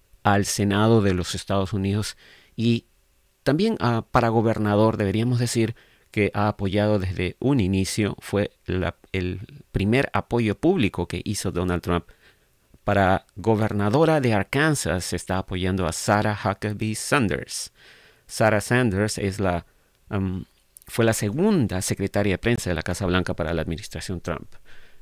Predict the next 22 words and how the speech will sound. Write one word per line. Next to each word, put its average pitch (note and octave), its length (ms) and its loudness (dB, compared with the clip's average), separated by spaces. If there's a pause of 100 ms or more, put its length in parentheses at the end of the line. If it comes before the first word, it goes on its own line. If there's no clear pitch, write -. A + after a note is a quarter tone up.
Y, F#2+ 460 -4 (240)
em, F2+ 400 -4
hizo G2+ 320 -2
un F#2+ 100 -2
excelente G#2 560 -2
trabajo A2 400 0
también. D#2+ 240 -4
Ella F2 160 -4
fue G#2 160 -4
la G2 80 2
anterior G2 400 0
secretaria F#2+ 380 -2
de F2+ 80 -2
prensa F#2 320 -4
antes F2+ 260 -4
de E2+ 140 -4
Kayleigh F2+ 440 -2
McEnany. F2 640 -4 (960)
Ahora, D3+ 320 4 (1300)
efectivamente, B2+ 1080 0 (200)
la A2+ 180 0
red C#3+ 300 2